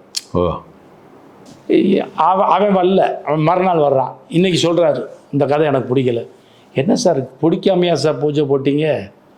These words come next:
Speaker 2: அப்படின்ட்டேன். "இல்லை பிடிக்கல, அப்போ என்னமோ நல்லா இருக்க மாதிரி தெரிஞ்சது, but பிடிக்கலன்ட்டு." "இப்போ நாளைக்கு சின்னி கிருஷ்ணா வர்றாப்லையா சார், அது நீங்க தான் சொல்லி எப்படியா சமாளிக்கணுன்றார்."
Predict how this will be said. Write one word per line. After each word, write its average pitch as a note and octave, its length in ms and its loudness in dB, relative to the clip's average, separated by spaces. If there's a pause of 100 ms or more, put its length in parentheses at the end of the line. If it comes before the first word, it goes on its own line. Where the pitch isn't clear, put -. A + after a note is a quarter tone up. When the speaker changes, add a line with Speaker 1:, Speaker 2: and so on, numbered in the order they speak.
(360)
Speaker 2:
அப்படின்ட்டேன். B2+ 640 0 (360)
"இல்லை E3 180 2
பிடிக்கல, C3+ 320 0
அப்போ B2 280 0
என்னமோ E3+ 280 2
நல்லா D#3+ 240 2
இருக்க D3 180 0
மாதிரி D3 300 0
தெரிஞ்சது, C3+ 420 2 (360)
but B2+ 100 -2 (100)
பிடிக்கலன்ட்டு." A#2+ 520 -2 (760)
"இப்போ - 140 -2
நாளைக்கு E3 520 2
சின்னி G3 140 2
கிருஷ்ணா E3 320 0
வர்றாப்லையா C3+ 460 0
சார், A#2+ 320 -2 (640)
அது C#3+ 160 2
நீங்க E3 260 2
தான் D#3+ 140 0
சொல்லி C#3+ 260 2
எப்படியா C3+ 300 0
சமாளிக்கணுன்றார்." A2+ 880 -4